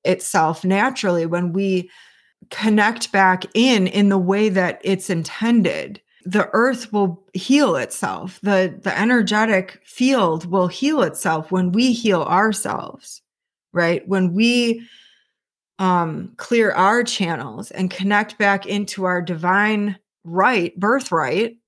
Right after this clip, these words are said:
<laughs> you could say. I always think that's funny when people say birthright, but, but it's true, you know? And <laughs> so, so when we decide to take that back for ourselves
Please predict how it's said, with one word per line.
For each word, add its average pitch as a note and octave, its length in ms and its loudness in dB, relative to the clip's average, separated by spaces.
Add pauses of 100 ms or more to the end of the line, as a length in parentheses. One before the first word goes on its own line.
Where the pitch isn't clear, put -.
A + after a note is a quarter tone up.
<laughs> - 180 -10
you F#3 100 -6
could - 200 -10
say. F#3+ 440 -2 (560)
I - 40 -18
always - 160 -10
think E3+ 200 -4
that's D3 200 -4
funny D#3 260 -6
when D#3 140 -4
people E3 260 -6
say - 200 -8
birthright, D#3+ 500 -4
but, F3 280 -2 (600)
but G3+ 140 -2
it's F#3+ 160 -2
true, G3 440 0
you G3 140 -4
know? F#3 400 -4
And G3 440 -2
<laughs> - 40 -18
so, G#3+ 580 -2 (880)
so G#3 440 2
when G3 400 0
we C4+ 460 2 (640)
decide G#3 720 0
to G#3 320 -6
take A3 340 -6
that D#3+ 280 -4
back G3+ 340 0
for - 260 -6
ourselves F3 920 -2